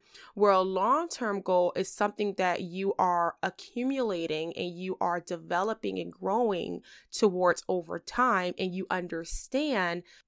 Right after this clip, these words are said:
"That's my mark, that's where I'm trying to get to, but I know that that big moment for me is gonna take a little bit longer," um, as opposed to me short-term goal setting, where that goal for me, I'll get, approach it or get to it a lot faster. So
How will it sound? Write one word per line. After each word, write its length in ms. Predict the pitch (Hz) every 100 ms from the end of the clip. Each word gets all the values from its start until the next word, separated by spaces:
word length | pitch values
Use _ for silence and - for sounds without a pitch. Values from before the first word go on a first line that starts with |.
| _
"That's 340 | 196 208 -
my 200 | 240 226
mark, 400 | 220 254 214 190 -
that's 240 | 185 -
where 100 | 196
I'm 100 | 185
trying 200 | - 180
to 60 | 170
get 240 | 226 233
to, 360 | - 190 170 170 - -
but 120 | 202 190
I 120 | 180
know 260 | 185 190
that 240 | 190 180 -
that 320 | 180 170 -
big 220 | 190 180
moment 440 | 180 175 202 226 -
for 160 | 185
me 240 | 175 175 190
is 120 | -
gonna 220 | 185 175
take 260 | - 190 175
a 60 |
little 280 | 175 180 185
bit 180 | 185 202
longer," 840 | 180 190 185 202 180 143 147 165 - - - -
um, 120 | 180 185
as 180 | 185
opposed 480 | 180 - 185 175 -
to 80 | 180
me 160 | 180 165
short-term 680 | - - 262 - - 190
goal 220 | 170 165
setting, 460 | 165 175 160 165 165
where 160 | 170 160
that 320 | 170 170 -
goal 200 | 185 196
for 160 | -
me, 240 | 190 175 165
I'll 180 | - 175
get, 180 | - -
approach 480 | - - 214 -
it 160 | 175 - - - -
or 120 | 185
get 240 | 196 185
to 160 | - 175
it 80 | -
a 60 |
lot 220 | - -
faster. 560 | - - - - - - _ _ _
So 600 | - 226 202 185 165